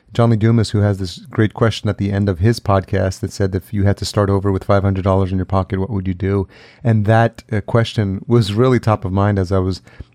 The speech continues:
um, having this conversation with Jordan, because it's important for us to think about, at the end of the day, if we did have everything taken away from us, and, and my friend Jason Gaynard talks about this a lot as well,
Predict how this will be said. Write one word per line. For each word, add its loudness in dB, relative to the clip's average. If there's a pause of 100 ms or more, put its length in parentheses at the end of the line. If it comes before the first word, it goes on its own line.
um, 0
having 2
this -2
conversation -2
with -4
Jordan, 2
because -2
it's -4
important -2 (240)
for 0
us 0
to -4
think -2
about, 0 (100)
at -4
the 2
end 2
of -4
the 0
day, 2 (300)
if -2
we 6
did 2
have 2
everything 0
taken -2
away 2
from -2
us, -2
and, -4
and -2
my 0
friend 0
Jason 0
Gaynard 2
talks -2
about -2
this -8
a -6
lot -2
as -6
well, 2